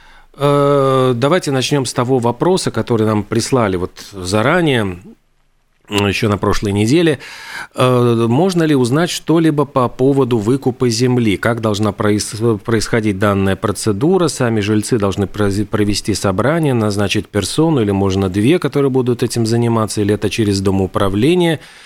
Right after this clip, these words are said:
Ведь договор на аренду земли между владельцем земли и домоуправом.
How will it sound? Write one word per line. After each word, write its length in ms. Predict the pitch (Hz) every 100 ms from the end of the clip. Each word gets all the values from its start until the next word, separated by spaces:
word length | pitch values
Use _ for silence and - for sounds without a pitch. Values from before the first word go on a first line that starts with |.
| - -
Ведь 220 | 110 123 110
договор 420 | 110 113 120 127
на 320 | 117 113 113 -
аренду 440 | 120 131 120 104
земли 380 | 98 101 117 160
между 340 | 123 110 107
владельцем 640 | 101 101 98 120 160 160 147
земли 300 | 147 139 143
и 200 | 123 117
домоуправом. 1400 | 107 110 135 123 - 131 127 117 117 101 82 80 73